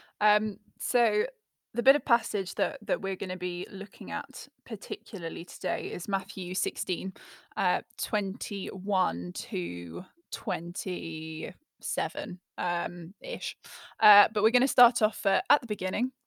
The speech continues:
a very good place to start, in the words of Maria von Trapp. Uh, <laughs> but anyway, <laughs> so it says, "From that time on, Jesus began to explain to his disciples that he must go to Jerusalem and suffer many things at the hands of the elders,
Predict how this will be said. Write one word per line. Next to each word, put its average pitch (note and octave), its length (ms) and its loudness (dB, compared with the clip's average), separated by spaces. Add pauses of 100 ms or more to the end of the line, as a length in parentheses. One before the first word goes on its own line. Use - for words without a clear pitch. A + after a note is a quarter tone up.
a A3 60 -14
very F#3+ 200 0
good F#3 200 -8
place F#3+ 240 -2
to G3 60 -10
start, G3+ 340 -2
in G3+ 60 -4
the F#3+ 80 -4
words F3+ 400 -2
of F3+ 160 -6 (600)
Maria F#3 420 -2 (160)
von F#3 180 -6
Trapp. G3 280 -6 (460)
Uh, G#3+ 420 8 (100)
<laughs> - 120 -6
but B3+ 80 12
anyway, - 640 6 (240)
<laughs> A#5 680 10
so A#3 300 12
it A#3+ 220 8
says, F#3+ 280 0 (420)
"From C#4 200 8
that D4+ 160 8
time B3+ 240 4
on, F#3 260 -2
Jesus A3 360 -4
began G#3 340 2
to G#3+ 120 -2
explain G3 420 -2
to A3+ 100 -6
his G3+ 160 -6
disciples F#3+ 600 -2
that - 120 -2
he G#3 160 -6
must G3 240 -6
go F3 140 2
to - 160 -12
Jerusalem F#3+ 640 -4
and F#3+ 220 -6
suffer G3+ 260 -4
many G3 220 -4
things F3 420 -8
at - 80 -8
the F#3 60 -6
hands F#3 400 -4
of F#3 80 -10
the F#3 120 -4
elders, F3+ 600 -4